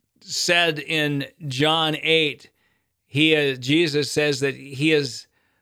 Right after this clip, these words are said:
a liar and the father of all lies. He constantly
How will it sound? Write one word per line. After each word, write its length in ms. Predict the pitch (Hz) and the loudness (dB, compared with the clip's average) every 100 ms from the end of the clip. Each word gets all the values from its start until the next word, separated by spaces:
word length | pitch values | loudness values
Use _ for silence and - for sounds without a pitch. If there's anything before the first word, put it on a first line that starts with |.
| _ _ | _ _
a 140 | 139 139 | 0 2
liar 600 | 139 151 170 170 147 135 | 2 4 2 2 2 0
and 120 | 135 | -2
the 80 | 127 | -4
father 680 | - 151 151 170 151 143 | -2 2 2 2 2 0
of 140 | 135 117 - | 0 -4 -2
all 380 | 147 156 165 151 | 0 2 2 2
lies. 480 | 123 101 - - - | -2 -4 -10 -14 -2
He 240 | 147 143 | 0 0
constantly 960 | - 156 165 175 - 143 131 120 113 | -2 0 0 -2 -4 -6 -4 -4 -6